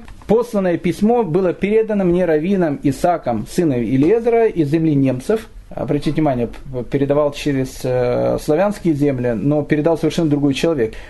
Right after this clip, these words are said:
Мы обрадовались ему и оценили по достоинству твое благоразумие и мудрость, которую обнаружили в нем. Я увидел это в описании твоей земли, ее длины и ширины,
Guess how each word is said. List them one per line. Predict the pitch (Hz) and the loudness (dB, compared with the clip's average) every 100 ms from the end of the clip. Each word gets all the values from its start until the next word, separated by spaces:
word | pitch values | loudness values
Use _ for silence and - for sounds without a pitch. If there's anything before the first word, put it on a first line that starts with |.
| - | -2
Мы | 180 247 | 0 2
обрадовались | 233 247 220 196 - | 2 2 0 -2 -2
ему | 196 208 262 240 | 2 2 4 2
и | 180 | 0
оценили | 175 - 196 220 | 0 0 0 0
по | 196 170 | 0 0
достоинству | 160 151 214 240 233 226 190 | -2 -2 0 0 0 0 0
твое | 165 165 156 | 2 2 2
благоразумие | 147 139 139 135 226 240 226 202 | 2 2 0 0 0 2 2 2
и | 139 | 2
мудрость, | 156 254 233 220 - | 2 2 2 0 -2
которую | 143 196 220 214 202 - | -2 2 4 4 0 0
обнаружили | 143 147 147 165 170 165 | 0 2 2 2 2 0
в | 151 | 0
нем. | 151 104 104 147 | 0 -2 -6 0
Я | 226 247 | 2 2
увидел | 185 247 214 214 202 196 - - - - | 0 0 2 2 0 -4 -14 -20 -6 0
это | 233 226 | 2 0
в | 170 | -2
описании | 165 160 - 208 208 160 | -2 -2 0 0 2 0
твоей | 143 131 | 0 0
земли, | 113 139 175 269 | 0 0 2 2
ее | 233 151 | 2 2
длины | 127 131 147 220 | 2 0 2 2
и | 165 | 0
ширины, | - 131 139 202 277 | 0 0 2 2 0